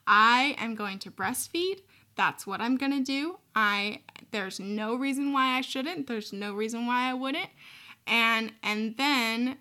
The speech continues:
I had a lot of hard, I had a really hard postpartum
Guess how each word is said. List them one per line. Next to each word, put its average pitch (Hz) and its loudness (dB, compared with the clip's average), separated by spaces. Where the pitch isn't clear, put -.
I 220 4
had 226 -4
a 208 -6
lot 226 2
of 220 -2
hard, 233 4
I 247 0
had 226 4
a 220 0
really 240 0
hard 254 0
postpartum 233 -4